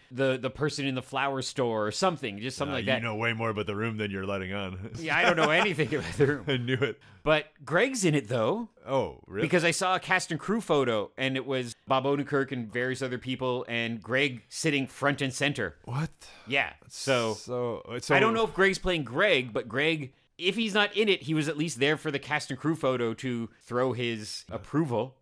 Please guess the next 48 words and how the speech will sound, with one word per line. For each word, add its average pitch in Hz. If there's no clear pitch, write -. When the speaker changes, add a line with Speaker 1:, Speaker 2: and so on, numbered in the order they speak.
Speaker 2:
Okay, 113
that's 107
weird. 98
This 127
is 127
gonna 113
get 101
weird. 90
It's 139
already 147
weird, 110
but 123
anyway, 104
yeah. 107
Speaker 1:
Mike 135
Flanagan 131
tweeted 117
that 110
he's 202
in 107
it. 85
Speaker 2:
Oh, 170
what? 139
Speaker 1:
So, 113
yeah. 131
Speaker 2:
<laughs> -
How 117
Speaker 1:
<laughs> -
So 165
Speaker 2:
does 170
this, 190
does 170
this 220
exist? 120
Like, 143
Speaker 1:
I -
don't -
Speaker 2:
this 240
Speaker 1:
know. 262
Speaker 2:
is 123
just 139
got 151
one 139
of 139
those 127
weird 120
movies. 107
Speaker 1:
But 190